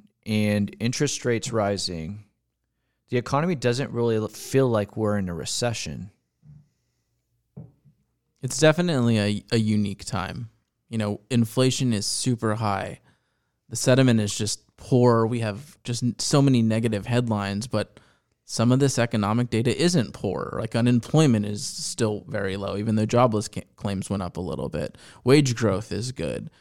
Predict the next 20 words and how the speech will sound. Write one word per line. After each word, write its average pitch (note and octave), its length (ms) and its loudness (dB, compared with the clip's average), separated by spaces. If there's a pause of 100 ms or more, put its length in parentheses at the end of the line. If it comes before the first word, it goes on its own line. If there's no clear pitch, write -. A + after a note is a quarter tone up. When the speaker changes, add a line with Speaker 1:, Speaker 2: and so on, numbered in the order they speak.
(220)
Speaker 2:
There's G#2+ 160 -2
still A#2+ 640 2
a A2+ 80 -2
lot G#2+ 220 2
of C3 180 -2
demand B2+ 480 6
out G2 200 0
there. G2+ 140 0
We A2 80 0
talked C#3 300 2
about B2 220 4
just A#2+ 180 2
buying A2+ 240 2
concert C3 420 0
tickets A#2 380 -2
and B2+ 100 2
all A#2+ 160 -2
of A#2+ 100 -2
the A2+ 80 -2
demand A2 420 -2